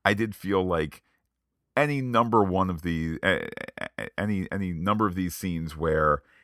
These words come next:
it's a big set, and then what used to be a matte painting in the background, but now is a green screen with a digital thing in the background. I felt like I was very aware of the digital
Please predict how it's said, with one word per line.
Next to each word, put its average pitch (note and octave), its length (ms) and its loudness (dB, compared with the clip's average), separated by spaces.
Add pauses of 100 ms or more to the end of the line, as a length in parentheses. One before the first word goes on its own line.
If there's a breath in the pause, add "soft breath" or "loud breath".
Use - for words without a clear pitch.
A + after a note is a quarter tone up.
(120 soft breath)
it's - 180 -4
a E2+ 60 -4
big F#2 280 -2
set, D#2+ 480 0
and D#2 160 -4
then D2+ 240 -4
what D#2+ 160 -2
used C3+ 260 -6
to - 60 -12
be G#2+ 100 -2
a F#2+ 60 -2
matte F#2+ 300 2
painting F2 320 -4
in D#2 100 -6
the C#2+ 320 -6
background, D#2 540 0
but - 80 -12
now F2+ 240 0
is D#2 100 -8
a D#2 40 -8
green G2 300 -4
screen E2 440 -6
with C#2+ 100 -10
a D2 40 -12
digital D#2+ 400 -4
thing D#2+ 220 -4
in D#2+ 80 -4
the D#2+ 60 -6
background. D2 560 -4 (260 soft breath)
I E2+ 60 -8
felt F2 180 2
like F2+ 120 0
I E2 80 2
was D2+ 240 -6 (280 soft breath)
very F#2+ 300 6
aware D#2+ 640 4 (120)
of D2+ 400 -2 (460)
the F2+ 160 -2
digital D#2+ 680 -4